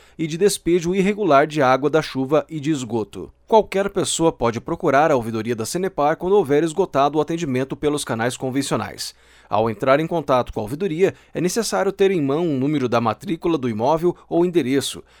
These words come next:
identificação pessoal, protocolo de atendimento anterior nos canais convencionais e os dados de contato, como telefone e e-mail. O interessado também precisa descrever a situação,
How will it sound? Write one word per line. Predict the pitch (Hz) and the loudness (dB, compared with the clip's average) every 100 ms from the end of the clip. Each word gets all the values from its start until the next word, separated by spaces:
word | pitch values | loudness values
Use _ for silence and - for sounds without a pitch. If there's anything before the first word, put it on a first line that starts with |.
| - | -12
identificação | 107 123 127 156 131 175 | -2 -2 -2 -4 -2 -4
pessoal, | 185 196 - 131 143 - _ | -4 -4 2 2 2 -2 _
protocolo | - 202 202 - 151 165 | -6 -2 -2 2 2 2
de | 135 | 0
atendimento | 120 127 110 113 113 | -2 -4 -4 -4 -6
anterior | 113 156 143 175 170 | -2 0 2 0 0
nos | 131 - | -4 -4
canais | 110 107 | -4 -4
convencionais | - 123 117 131 190 139 139 - _ _ | -4 -4 -4 -2 0 0 -2 -6 _ _
e | 240 | -6
os | 180 | 0
dados | 135 127 139 | 2 2 2
de | 131 | -4
contato, | 143 160 135 127 131 - _ | -4 -4 2 2 2 -4 _
como | - 196 | -8 -4
telefone | 196 196 - 127 127 131 | 0 0 -2 -2 0 0
e | |
e-mail. | 120 101 87 - - _ _ - | 0 -2 -6 -12 -20 _ _ -6
O | |
interessado | 123 127 117 - 151 165 - | -4 0 -2 -2 -2 0 -2
também | 139 135 | -2 -2
precisa | 143 170 151 170 175 156 | -2 -2 -2 -4 -4 0
descrever | 160 175 175 165 123 185 | 0 -2 -2 -2 2 0
a | 180 | 0
situação, | 180 196 180 - 143 | -2 -2 -2 0 -2